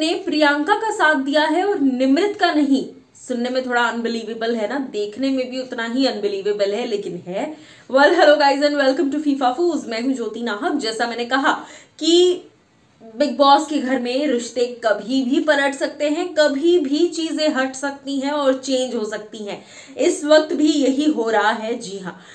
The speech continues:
घर के अंदर, अ, टास्क्स आते हैं जब भी वीकेंड का वार होता है। भाई, एटलीस्ट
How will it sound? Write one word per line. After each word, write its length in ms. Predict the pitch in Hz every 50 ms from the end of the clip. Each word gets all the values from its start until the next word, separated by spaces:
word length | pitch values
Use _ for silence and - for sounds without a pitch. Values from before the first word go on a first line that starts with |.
| - - _
घर 220 | - 226 254 320 339
के 100 | 339 359
अंदर, 460 | 285 269 269 247 262 262 277 302 302
अ, 400 | - - 220 220 214 214 214 214
टास्क्स 720 | 208 208 - - 247 233 247 277 302 - - - - -
आते 360 | - - 220 220 214 226 240 247
हैं 160 | 247 262 247
जब 140 | 226 214 226
भी 100 | 240 240
वीकेंड 320 | 214 226 220 226 220 220
का 80 | 214 214
वार 240 | 208 202 202 214
होता 260 | 226 214 208 208 208 208
है। 180 | 208 208 226
भाई, 340 | 220 233 247 254 - - - - - - _
एटलीस्ट 560 | - - 226 226 233 269 269 294 - - -